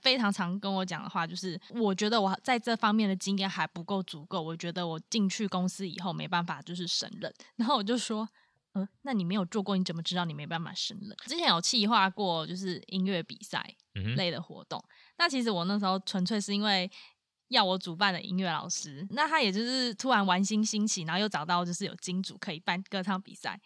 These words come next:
Speaker 2: 嗯哼。
Speaker 1: 他就想说，“哦，随便啊，就丢给你办办看好了。”我完全没有办过歌唱比赛这种企划，而且他是就是要发奖金，完全对外全台征收的那种。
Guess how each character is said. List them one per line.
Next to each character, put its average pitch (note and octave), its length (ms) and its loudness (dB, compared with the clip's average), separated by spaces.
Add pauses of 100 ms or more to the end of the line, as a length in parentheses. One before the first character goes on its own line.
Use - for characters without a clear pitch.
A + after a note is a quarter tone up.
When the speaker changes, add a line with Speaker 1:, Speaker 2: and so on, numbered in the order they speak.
Speaker 2:
嗯 G#2+ 240 -4
哼。 A2+ 60 -8
Speaker 1:
他 A#3 80 -4
就 A#3 100 0
想 G#3+ 160 2
说 G3 100 0
，“哦， A3 160 2
随 A3 160 -2
便 G#3+ 160 2
啊， F#3+ 80 4
就 G3+ 120 -2
丢 G3+ 160 0
给 F#3+ 120 -2
你 E3+ 120 -2
办 F3+ 120 0
办 E3+ 160 0
看 F3+ 160 0
好 D#3+ 200 -10
了。” - 120 -16 (140)
我 F3+ 80 -4
完 F#3+ 180 6
全 A3 140 2
没 A3+ 60 2
有 G#3 100 4
办 G3+ 200 2
过 G3 200 0 (180)
歌 F#3 160 -2
唱 G3 160 0
比 D3+ 120 -8
赛 F3+ 100 -2
这 G3 60 0
种 E3 100 -2
企 F#3 240 -2
划， G3 80 4
而 G3 100 6
且 G#3+ 120 -2
他 G3+ 120 2
是 G#3 200 -4
就 G#3 100 -4
是 G3 100 -2
要 G3+ 80 4
发 F#3 240 2
奖 F3+ 240 -4
金， F3+ 180 -8
完 F#3+ 140 2
全 G3 260 0
对 G3 180 2
外 F#3+ 160 4
全 F#3 200 -2
台 F3 200 -4
征 F#3 260 -4
收 F3+ 220 -2
的 - 120 -12
那 D#3+ 60 -10
种。 - 160 -12